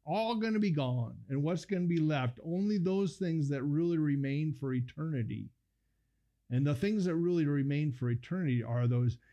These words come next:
eternal treasures. What are those eternal treasures? And one of the primary eternal treasure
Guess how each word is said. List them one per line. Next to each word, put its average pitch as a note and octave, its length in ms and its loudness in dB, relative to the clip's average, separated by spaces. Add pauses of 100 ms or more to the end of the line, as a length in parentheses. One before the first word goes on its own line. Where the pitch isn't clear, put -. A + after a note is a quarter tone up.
(180)
eternal D#3 520 0
treasures. A#2 460 0
What E3+ 240 -2
are F#3+ 360 -2
those D3+ 300 4
eternal C#3 400 2
treasures? D3 400 2
And D#3 160 2
one F#3 180 0
of A3+ 60 -2
the G#3+ 80 0
primary A3 640 0
eternal A3 360 -2
treasure G#3+ 540 0